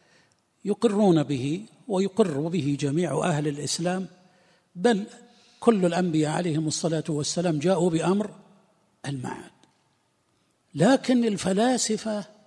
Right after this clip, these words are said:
قالوا للمتكلمين، هذه، هذه القضية المهمة التي نذكر بها،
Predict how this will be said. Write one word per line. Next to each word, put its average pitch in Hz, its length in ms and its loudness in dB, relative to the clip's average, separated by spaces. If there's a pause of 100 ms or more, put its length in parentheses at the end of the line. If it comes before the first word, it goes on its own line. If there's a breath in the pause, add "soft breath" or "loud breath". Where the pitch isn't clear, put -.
(840)
قالوا 233 460 4
للمتكلمين، 165 840 -4
هذه، 190 300 0
هذه 190 140 -2
القضية 170 360 -6
المهمة 135 480 -6
التي 156 440 -12 (420)
نذكر 156 420 -2
بها، 113 300 -16